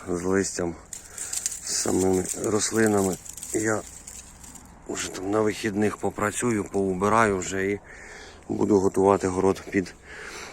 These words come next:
перекопку. Невеликі залишили ще помідорки, але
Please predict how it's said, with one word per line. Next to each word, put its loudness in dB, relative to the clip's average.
перекопку. 8
Невеликі 8
залишили 2
ще -4
помідорки, 2
але 2